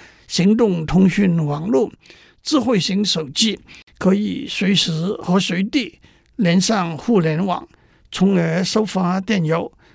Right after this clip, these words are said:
和连上社交平台。虽然有许多不同的统计数据，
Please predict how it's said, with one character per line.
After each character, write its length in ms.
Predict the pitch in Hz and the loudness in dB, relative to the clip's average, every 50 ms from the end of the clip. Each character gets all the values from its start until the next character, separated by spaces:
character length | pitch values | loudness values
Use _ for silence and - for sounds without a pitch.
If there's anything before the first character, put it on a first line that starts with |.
| _ _ _ | _ _ _
和 240 | - - 185 202 | -6 -2 -2 0
连 260 | 202 196 196 202 214 196 | 0 2 2 2 2 0
上 340 | 202 269 247 196 180 165 147 - | 0 0 -2 -2 -2 -4 -6 -8
社 260 | - - - 247 214 165 | -8 -6 -2 0 0 0
交 340 | 139 - 170 165 160 170 | 0 -2 -2 -2 -2 -4
平 260 | 165 - - 147 160 170 | -4 -4 -4 -4 -4 -4
台。 240 | - 151 151 156 - _ _ _ _ _ _ _ _ _ - - - - | -4 -6 -6 -6 -10 _ _ _ _ _ _ _ _ _ -20 -20 -20 -8
虽 180 | - - 269 | -2 0 0
然 260 | 254 240 202 208 247 247 | 2 2 2 2 2 2
有 120 | 233 254 | 2 0
许 220 | 214 - - 170 151 | 0 0 -2 -2 0
多 300 | 170 185 180 185 202 190 | 0 0 0 0 0 -2
不 180 | 190 214 214 | -2 -2 -2
同 320 | 208 - - 160 151 165 180 | -2 -2 -2 0 0 2 2
的 300 | 190 160 156 156 151 147 | 2 0 0 0 -2 -2
统 280 | - - 151 139 139 139 | -2 -2 -2 -2 -2 -4
计 300 | - - 269 240 196 165 | -2 0 0 0 0 0
数 280 | - - - 269 208 | -2 -2 0 0 0
据， 320 | 175 - 277 277 226 - | 2 2 0 0 -2 -2